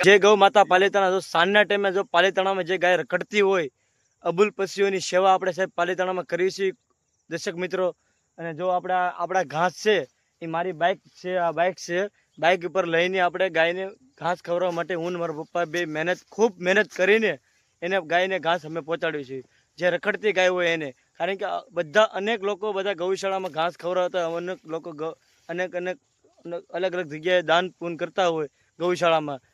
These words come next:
પણ આ જે રખડતી ગાય હોય એનું કોઈ ઓછું દાન કરે છે અને ઓછું ઘાસ ખવડાવે છે. જે રખડતી ગાય હોય, જે કચરો ખાતી હોય એ ગાયની આપણે મહેનત કરી છે. અને એની માટે હું ને મારા પપ્પા બે ઘાસ લઈને જો અમે બાઇક ઉપર જઈએ છીએ, હમણાં દસ પંદર મિનિટમાં અમે ગાય પાસે પહોંચી જઈએ છીએ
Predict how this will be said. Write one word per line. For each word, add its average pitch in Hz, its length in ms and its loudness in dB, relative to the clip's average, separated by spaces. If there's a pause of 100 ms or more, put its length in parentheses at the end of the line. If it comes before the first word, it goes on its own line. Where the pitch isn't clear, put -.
(120)
પણ 165 100 -8
આ 165 360 0
જે 160 220 0
રખડતી 170 380 -4
ગાય 170 160 2
હોય 170 180 -2
એનું 170 220 -8 (380)
કોઈ 190 260 -4
ઓછું 180 380 -4
દાન 175 200 2
કરે 151 240 -4
છે 175 160 -8 (440)
અને 156 140 -8
ઓછું 165 340 -4
ઘાસ 170 220 -2
ખવડાવે 147 380 -4
છે. 120 140 -20 (340)
જે 151 80 -8
રખડતી 175 380 -4
ગાય 160 160 2
હોય, 147 200 -2
જે 135 140 -10
કચરો 208 360 -4
ખાતી 190 280 -2
હોય 196 180 4
એ 202 60 4
ગાયની 180 280 2
આપણે 185 320 -2
મહેનત 165 300 -2
કરી 180 220 -6
છે. 175 160 -6
અને - 420 -8
એની 190 140 -2
માટે 180 200 -2
હું 175 140 -4
ને 180 60 -4
મારા 175 120 -2
પપ્પા 175 220 -4
બે 180 220 -2 (380)
ઘાસ 170 240 -6
લઈને 170 300 -4
જો 170 120 -2
અમે 175 180 -2
બાઇક 165 260 2
ઉપર 160 160 -4
જઈએ 165 220 -2
છીએ, 180 180 -8
હમણાં 165 320 -4 (340)
દસ 175 220 -2
પંદર 180 260 -4
મિનિટમાં 170 400 -4
અમે 175 180 -6
ગાય 165 220 0
પાસે 160 240 -6
પહોંચી 156 280 -8
જઈએ 175 220 -2
છીએ 175 220 -8